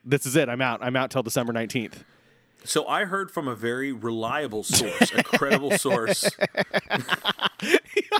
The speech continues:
Speaker 1: was so mad at you.
Speaker 2: I heard from a very credible source that, uh, the laughter at the end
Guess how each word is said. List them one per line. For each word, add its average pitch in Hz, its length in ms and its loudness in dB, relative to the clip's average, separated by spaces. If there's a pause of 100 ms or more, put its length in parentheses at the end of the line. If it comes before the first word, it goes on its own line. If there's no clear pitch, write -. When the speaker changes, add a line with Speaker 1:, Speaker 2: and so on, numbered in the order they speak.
Speaker 1:
was - 140 -2
so 269 380 0
mad 180 380 0
at - 280 -4
you. 208 120 0 (1160)
Speaker 2:
I - 920 -2
heard 226 200 -2
from 185 180 -6
a 143 40 0
very 151 320 -2
credible 147 420 -2
source 131 420 -2 (300)
that, 131 360 0
uh, 131 180 0
the 120 120 -6
laughter 123 500 -2
at 120 80 -4
the 127 160 0
end 123 340 -4